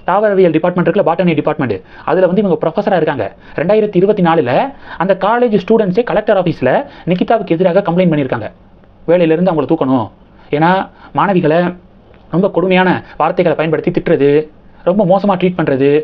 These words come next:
இதுதான் அவங்களுடைய வேலையா இருக்கு அப்படின்னு ரெண்டாயிரத்தி இருபத்தி நாலுலயே நிக்கிதா மேல கலெக்டர் ஆபீஸ்ல கம்ப்ளைண்ட் வந்து செய்யப்பட்டிருக்கு. மாணவிகள் கம்ப்ளைண்ட் பண்ணியிருக்காங்க. இவ்வளவு குற்ற பின்னணியை வச்சுட்டு நிக்கிதாவை ஏன் இப்போ வரைக்கும் கைது பண்ணல? கோயம்புத்தூர்ல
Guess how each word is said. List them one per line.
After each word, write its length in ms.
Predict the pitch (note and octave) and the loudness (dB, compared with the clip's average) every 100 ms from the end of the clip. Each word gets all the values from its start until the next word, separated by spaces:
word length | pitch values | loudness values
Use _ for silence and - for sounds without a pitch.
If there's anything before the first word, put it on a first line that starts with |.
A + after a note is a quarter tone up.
| - | -2
இதுதான் 280 | - F3 F#3 | -2 0 2
அவங்களுடைய 260 | E3+ D#3 D3+ | 0 2 2
வேலையா 240 | D3+ D#3+ | 2 0
இருக்கு 400 | B2+ B2 B2+ G#2 - - - | 0 -2 -2 -2 -10 -20 -10
அப்படின்னு 300 | B2+ C#3+ F#3+ D3+ | -4 0 0 0
ரெண்டாயிரத்தி 340 | F3 F#3+ F3+ | 0 0 2
இருபத்தி 280 | D#3 F#3 F3+ | 2 2 2
நாலுலயே 460 | D#3+ C#3+ C#3 A3 B3+ - | 0 2 2 0 -4 -6
நிக்கிதா 340 | D#3+ E3 G#3+ G3 | -4 0 0 0
மேல 360 | E3 F#3 B3+ - - - | 2 0 -2 -10 -20 -6
கலெக்டர் 340 | F3+ B3 C4+ | -4 -2 0
ஆபீஸ்ல 320 | A#3+ A3+ A#3 | 0 -2 -2
கம்ப்ளைண்ட் 260 | G#3+ F#3 G#3 | -2 -2 0
வந்து 220 | F3+ F3+ | 0 0
செய்யப்பட்டிருக்கு. 420 | E3+ D#3+ D3 G2+ - - - - - - | 0 0 -2 -4 -10 -20 -20 -20 -20 -6
மாணவிகள் 520 | C#3 G#3 G#3 F#3+ G3 | -2 0 0 0 0
கம்ப்ளைண்ட் 340 | - E3 F3+ D3 | 0 0 0 0
பண்ணியிருக்காங்க. 400 | D3 B2+ G2+ F2+ - - - - | -2 -4 -6 -12 -18 -20 -20 -10
இவ்வளவு 500 | C3+ D#3 A#3+ C4+ B3 G#3+ E3+ C#3 B2+ A2+ - - - - - - | -2 0 2 2 4 2 2 0 -2 -10 -18 -20 -20 -20 -20 -6
குற்ற 220 | F#3 A3+ | -2 0
பின்னணியை 340 | F#3 F#3 E3 | 0 2 2
வச்சுட்டு 500 | C#3+ - A#2 C3 G#3+ - - - - - | 0 -4 -2 -2 -2 -6 -20 -20 -20 -10
நிக்கிதாவை 420 | D3 F3 A3+ A3 F3+ | -4 0 0 0 0
ஏன் 140 | F#3 | 0
இப்போ 140 | F3+ | 0
வரைக்கும் 280 | D3+ C3+ F3+ | 0 0 -2
கைது 180 | D#3+ D3+ | 0 0
பண்ணல? 420 | C#3 A2+ A2 G2+ - - - - - - - - - - - - - - | -2 -2 -2 -2 -10 -20 -20 -20 -20 -20 -20 -20 -20 -20 -20 -20 -20 -6
கோயம்புத்தூர்ல 680 | D3+ G#3 G#3+ F3 C3+ D#3+ | -2 -2 0 2 2 0